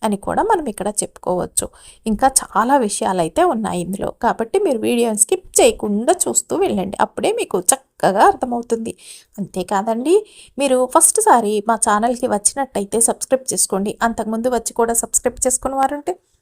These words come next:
తప్పకుండా సబ్స్క్రైబ్ చేసుకొని పక్కనే ఉన్న బెల్ ఐకాన్ని ప్రెస్ చేయండి మరిన్ని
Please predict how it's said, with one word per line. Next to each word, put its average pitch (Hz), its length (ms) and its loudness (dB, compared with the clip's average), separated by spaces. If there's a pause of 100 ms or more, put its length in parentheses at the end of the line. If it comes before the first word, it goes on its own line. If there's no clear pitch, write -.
(140)
తప్పకుండా 208 520 -4
సబ్స్క్రైబ్ 269 440 -4
చేసుకొని 349 360 0
పక్కనే - 480 2
ఉన్న 240 220 2
బెల్ 214 280 0
ఐకాన్ని 208 400 0
ప్రెస్ - 300 0
చేయండి - 380 0
మరిన్ని 262 380 -2